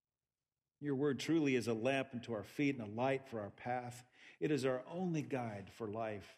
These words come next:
and for faith. May all of us, may each of us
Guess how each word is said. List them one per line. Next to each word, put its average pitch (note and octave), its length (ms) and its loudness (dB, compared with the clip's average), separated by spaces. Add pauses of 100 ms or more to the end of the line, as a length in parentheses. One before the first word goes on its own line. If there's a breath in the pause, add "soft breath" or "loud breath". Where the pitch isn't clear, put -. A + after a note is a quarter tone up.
and F#2+ 100 -16
for F#2+ 120 -16 (120)
faith. F#2 420 -10 (2000)
May A#2 180 -2
all C#3+ 360 2
of A2 120 -2
us, G2+ 260 -6
may C3 180 4
each C#3+ 400 0
of A#2+ 180 0
us - 360 -10